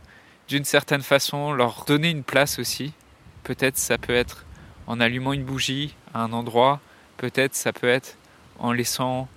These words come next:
une chaise vide à la table, à la table familiale normalement. Peut-être ça, tu peux leur rendre honneur en te disant, « Ah ben,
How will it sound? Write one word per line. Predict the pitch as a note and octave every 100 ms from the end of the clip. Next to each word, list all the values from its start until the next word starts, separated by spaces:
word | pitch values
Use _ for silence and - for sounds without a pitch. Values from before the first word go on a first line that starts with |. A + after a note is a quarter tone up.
| - -
une | B2+
chaise | A#2+ B2+ A#2 A2+
vide | C#3 D#3+ A#2 - - _ -
à |
la | A#2 A#2
table, | - C3 A#2+
à | A#2 A2+ A2 A2+ -
la | A2+
table | - B2 A#2
familiale | A2 A#2+ A#2 A#2+ B2+
normalement. | C3 A2 A2+ A#2+ C#3 - - - - - - - - - -
Peut-être | - B2+ C#3+ C3+
ça, | - - A#2 A#2 A2+ A2 A2 - - - - - - - - - -
tu | -
peux | C#3+
leur | B2+
rendre | A#2+ C#3 C3
honneur | C3 C#3 C#3+
en | B2+
te | -
disant, « | B2 A#2 C3 C3+
Ah | B2
ben, | A2+ A2+ A2+